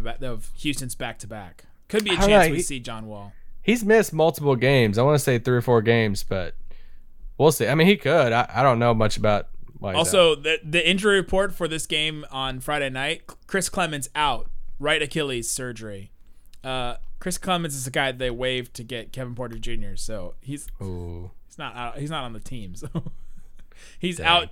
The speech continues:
Speaker 1: out due to being waived <laughs> is
Speaker 2: <laughs>
Speaker 1: what it should say.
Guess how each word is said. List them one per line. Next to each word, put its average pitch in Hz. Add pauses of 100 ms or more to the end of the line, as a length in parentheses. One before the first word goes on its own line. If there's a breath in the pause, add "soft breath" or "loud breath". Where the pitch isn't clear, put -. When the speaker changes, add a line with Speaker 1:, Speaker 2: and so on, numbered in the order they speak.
(120)
Speaker 1:
out 165
due 160
to 151
being 143
waived 113 (140)
<laughs> -
is - (240)
Speaker 2:
<laughs> -
Speaker 1:
what 147
it 131
should 139
say. 117